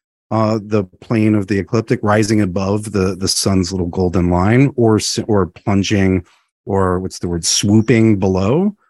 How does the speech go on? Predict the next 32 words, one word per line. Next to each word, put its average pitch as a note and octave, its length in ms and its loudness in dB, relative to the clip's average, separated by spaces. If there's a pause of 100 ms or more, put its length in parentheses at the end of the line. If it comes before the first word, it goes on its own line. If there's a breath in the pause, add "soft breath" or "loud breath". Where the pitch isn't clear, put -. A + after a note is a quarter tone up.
(280)
Um, G2+ 340 2
and, A2 140 4
you A2+ 40 4
know, G#2+ 60 4
we G2+ 140 2
have G2+ 260 -2
this G2+ 180 -4
association F#2 1080 0
with F#2+ 220 0
eclipses G2+ 840 0
and F#2 280 -2
changes F#2+ 800 0
in G2 240 0
the F#2 80 0
landscape F2+ 640 0
of D#2+ 140 -10
power, F2+ 480 -4 (420)
right? F2 300 2 (120)
Um, F2 520 0
you A2 100 2
know, F#2 80 2
I, G2 160 0 (260)
I, G#2 280 2
in G#2+ 180 2
that G#2 140 2
I, F#2+ 240 -2 (840)
uh, A#2+ 240 2
the A2 280 2
House B2 380 -2
of A2+ 100 -8
the G#2 100 -4
Dragon, G2 840 -2